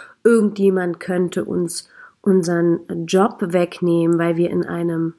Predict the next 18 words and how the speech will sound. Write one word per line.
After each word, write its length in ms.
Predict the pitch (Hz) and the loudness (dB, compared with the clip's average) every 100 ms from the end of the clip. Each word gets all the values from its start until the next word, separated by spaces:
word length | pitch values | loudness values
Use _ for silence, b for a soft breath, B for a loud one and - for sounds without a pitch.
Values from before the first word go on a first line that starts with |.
| _ _ | _ _
ja, 340 | 180 170 170 - | -4 -4 -4 -2
typischen 520 | - 262 240 214 202 | 0 2 2 0 -4
Angestellten-System 1400 | - 185 185 175 - 180 175 175 170 170 - - 185 185 175 | 0 0 0 -2 -2 -2 -2 -4 -4 -4 -4 -2 0 0 -2
gefangen 500 | 170 185 214 208 170 | -4 -2 0 0 0
sind. 280 | 175 170 | -4 -4
Doch 240 | 175 170 - _ _ _ _ _ - | -6 -8 -12 _ _ _ _ _ 2
ich 280 | 214 214 220 | 2 2 0
bin 260 | 196 190 | 2 2
absolut 540 | 190 214 - 196 190 190 | 0 0 -2 -2 -2 -2
der 100 | 180 | -2
Meinung, 400 | 175 180 180 170 | 0 0 -2 -2
wenn 160 | 175 | -4
du 140 | 175 196 | -2 -2
als 200 | 190 - | -4 -4
Führungskraft 800 | - 214 208 196 - 196 190 - | 0 2 2 -2 -6 -8 -6 -4
an 140 | 190 | -2
dir 240 | 185 190 - | -2 -4 -2
arbeitest 880 | 220 202 175 170 170 165 - - | -2 -2 -4 -6 -8 -8 -10 -16